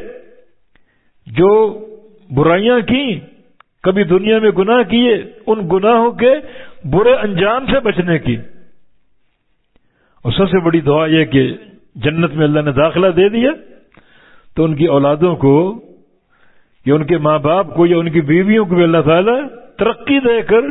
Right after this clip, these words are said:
ان تک پہنچا دے گا۔ پھر کیا دوبالا خوشی ہو جائے گی اور مسرت ہی مسرت، خوشی ہی خوشی۔ تو من صلح من آبائہم و ازواجہم و ذریاتہم،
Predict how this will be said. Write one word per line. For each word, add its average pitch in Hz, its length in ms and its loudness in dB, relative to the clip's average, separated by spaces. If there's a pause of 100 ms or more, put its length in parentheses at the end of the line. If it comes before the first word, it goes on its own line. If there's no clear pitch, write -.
(200)
ان 190 160 -2
تک 165 180 -2
پہنچا 135 300 0
دے 120 260 -2
گا۔ 110 80 -16 (1500)
پھر 120 120 0
کیا 170 300 0 (240)
دوبالا 151 380 0
خوشی 160 300 0
ہو 147 120 2
جائے 147 260 -2
گی 135 200 -2 (340)
اور 147 120 -2
مسرت 165 540 -2
ہی 185 60 0
مسرت، 147 480 0 (300)
خوشی 220 280 -2
ہی 226 160 2
خوشی۔ 156 340 -4 (2250)
تو 127 120 -4
من 147 180 0
صلح 175 360 -2
من 170 200 -2
آبائہم 180 920 0
و 151 40 2
ازواجہم 180 580 0
و 214 40 4
ذریاتہم، 220 800 0